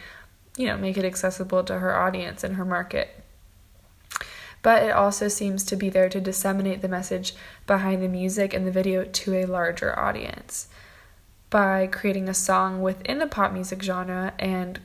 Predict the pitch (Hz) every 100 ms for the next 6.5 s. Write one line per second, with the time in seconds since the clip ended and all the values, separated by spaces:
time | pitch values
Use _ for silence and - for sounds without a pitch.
0 | - - 208 196 190 185 185 - 185 196
1 | 214 262 254 247 202 185 185 185 180 175
2 | 175 - 185 - 202 202 190 190 180 185
3 | 185 196 202 214 214 - - - - -
4 | 190 185 185 185 190 185 185 190 190 190
5 | 185 180 - 185 190 190 185 254 277 277
6 | 277 269 208 196 -